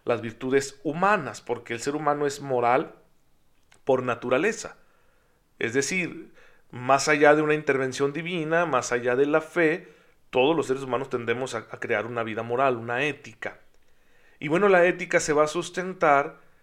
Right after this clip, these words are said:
en las virtudes humanas, es decir, eh, fuerzas morales que están presentes en el hombre por naturaleza. Y que la teología católica las toma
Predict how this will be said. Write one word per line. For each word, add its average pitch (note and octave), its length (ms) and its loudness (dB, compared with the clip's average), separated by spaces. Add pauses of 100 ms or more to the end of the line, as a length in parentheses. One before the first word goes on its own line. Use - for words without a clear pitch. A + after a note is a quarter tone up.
(340)
en D#3 160 -2
las C#3 200 0
virtudes B2 500 -4
humanas, E3 560 0
es C3+ 140 -4
decir, C#3+ 360 -4
eh, E3+ 100 -6
fuerzas F#3 640 -2
morales D3+ 720 0 (320)
que C3+ 80 -6
están D3 240 0
presentes D3 420 -4
en C3+ 120 -4
el B2+ 100 -2
hombre B2+ 240 -4
por A#2+ 300 0
naturaleza. C3 720 -4 (1000)
Y E3+ 140 -8
que E3 580 0
la D3 720 2 (380)
teología E3+ 800 2
católica D3+ 640 0
las C#3+ 420 -2
toma G3 640 2